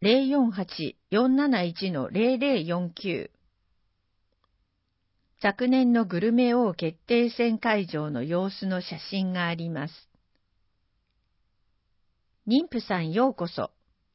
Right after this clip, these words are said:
産後に向けて保育園や地域の子育て情報などをお話し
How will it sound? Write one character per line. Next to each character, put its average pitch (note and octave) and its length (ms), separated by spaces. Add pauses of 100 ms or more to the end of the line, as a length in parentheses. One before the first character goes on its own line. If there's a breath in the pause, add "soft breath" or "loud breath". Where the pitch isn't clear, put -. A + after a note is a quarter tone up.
(680)
産 C4 240
後 C#4+ 120
に C4+ 120
向 B3 120
け A#3+ 120
て A3+ 140
保 G#3+ 180
育 B3+ 220
園 A#3+ 220
や C3+ 180 (140)
地 D4 160
域 A#3 200
の D#3 120
子 - 120
育 A3 280
て B3 120
情 C4 260
報 E3+ 280
な F3+ 160
ど F3 160
を G2 120
お G2+ 40
話 F3 460
し - 0